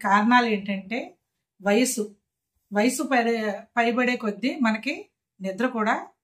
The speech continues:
తగ్గిపోతుంది. అలాగే స్ట్రెస్, ఒత్తిడి, నైట్ షిఫ్ట్లు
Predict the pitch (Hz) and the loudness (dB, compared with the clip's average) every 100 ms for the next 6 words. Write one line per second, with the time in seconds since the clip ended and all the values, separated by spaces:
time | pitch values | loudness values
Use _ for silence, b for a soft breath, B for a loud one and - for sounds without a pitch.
0 | _ _ 226 208 214 214 208 190 185 185 | _ _ -4 -2 -4 -4 -6 -8 -16 -16
1 | - 196 220 220 214 233 - _ - - | -8 -4 -2 -2 -4 -4 -10 _ -14 -10
2 | - 208 202 - 220 - _ _ _ _ | -4 -2 -2 -2 -2 -4 _ _ _ _
3 | 190 220 214 269 226 - - _ _ _ | -2 -2 0 2 2 0 -8 _ _ _
4 | _ _ _ - 196 240 311 320 262 247 | _ _ _ -4 4 4 4 2 2 2
5 | 247 262 - - 226 214 214 | 0 -4 -4 -2 2 2 2